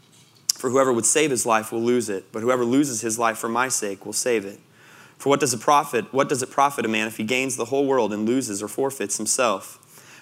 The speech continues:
For whoever is ashamed of me and my words, of him will the Son of Man be ashamed when he comes in his glory and the glory of God the Father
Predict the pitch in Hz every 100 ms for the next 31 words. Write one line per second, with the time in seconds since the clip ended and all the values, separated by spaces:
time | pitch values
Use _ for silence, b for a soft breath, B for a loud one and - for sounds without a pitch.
0 | B 135 139 147 160 127 117 151 165 147
1 | 131 139 143 127 127 131 120 123 120 113
2 | - 139 143 110 - 127 135 120 113 110
3 | 107 - 107 104 104 101 113 110 107 107
4 | 101 - 107 107 101 98 B B B B
5 | B B _ _ - - 117 107 107 110
6 | 110 107 - 110 107 104 - 107 101 98
7 | 104